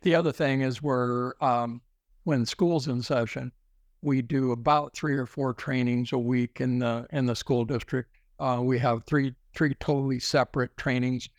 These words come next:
One is for children, one is for administrators and teachers,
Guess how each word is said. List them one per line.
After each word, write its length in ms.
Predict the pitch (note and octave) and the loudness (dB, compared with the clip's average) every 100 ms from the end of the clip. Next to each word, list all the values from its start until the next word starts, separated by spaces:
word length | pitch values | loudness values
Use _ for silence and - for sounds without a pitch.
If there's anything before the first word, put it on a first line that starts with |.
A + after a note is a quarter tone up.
| _ _ - | _ _ -6
One 200 | B2+ B2+ | -2 -2
is 140 | B2+ | -2
for 120 | - - | -2 -2
children, 600 | - D3+ C#3+ C#3 C3+ C3 | 2 2 2 -2 -2 -4
one 180 | C#3+ | -2
is 160 | C#3+ B2+ | -2 -2
for 480 | - C3 A#2 A#2+ - | 0 2 2 0 -4
administrators 840 | F#3 B2+ C3 C3 B2 C#3 B2+ C3 B2+ | -2 0 2 0 0 -2 -2 -2 -2
and 120 | B2 | -2
teachers, 460 | - C#3+ D3 C#3 | 0 0 0 -2